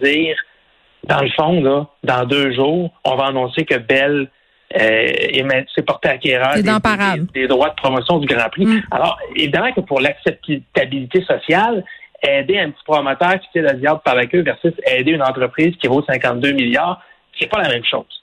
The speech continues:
Speaker 2: Mm.
Speaker 1: Et, euh, le cabinet de monsieur Fitzgibbon n'a pas eu le choix de nous dire, ben oui, il était au courant que Bell était dans le portrait, puis une chance, hein, je, quand t'es un ministre,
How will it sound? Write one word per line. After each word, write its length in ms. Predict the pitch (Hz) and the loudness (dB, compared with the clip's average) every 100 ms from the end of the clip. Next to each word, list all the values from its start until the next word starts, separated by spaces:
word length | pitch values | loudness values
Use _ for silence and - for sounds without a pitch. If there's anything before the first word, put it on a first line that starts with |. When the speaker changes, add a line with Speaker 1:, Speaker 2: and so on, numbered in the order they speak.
| _ 233 | _ 2
Speaker 2:
Mm. 100 | 214 | 4
Speaker 1:
Et, 300 | 208 202 139 | 2 2 0
euh, 100 | 135 | 0
le 100 | 135 | 0
cabinet 380 | 180 170 240 262 | 0 2 0 0
de 60 | 143 | -2
monsieur 280 | 135 175 220 | -2 -2 -2
Fitzgibbon 460 | 151 123 127 156 220 | -2 -2 -2 -2 -2
n'a 100 | 175 | -2
pas 140 | 180 | 0
eu 60 | 190 | 0
le 60 | |
choix 200 | - 233 | 0 -2
de 60 | 247 | 0
nous 100 | 151 | 0
dire, 180 | 135 208 | 2 0
ben 240 | 139 190 226 | 0 -2 0
oui, 220 | 165 226 - - | 0 -2 -4 -2
il 80 | 147 | -2
était 180 | 139 226 | 0 -2
au 120 | 202 | -2
courant 520 | - 196 139 147 220 - _ - | 0 2 2 0 -4 -10 _ -4
que 100 | 127 | -2
Bell 300 | 123 156 139 | 0 -2 -2
était 160 | 139 | -6
dans 100 | 127 | -4
le 60 | 120 | -4
portrait, 380 | 117 - 160 165 | -6 -4 -2 -2
puis 140 | 107 | -4
une 280 | 98 95 104 | -10 -8 -2
chance, 280 | - 190 226 | -2 -2 -2
hein, 140 | 196 180 | -2 0
je, 60 | 127 - - - | -4 -12 -10 -6
quand 100 | 123 | -2
t'es 160 | 156 | 0
un 80 | 156 | 0
ministre, 440 | 147 135 151 196 | 0 2 0 0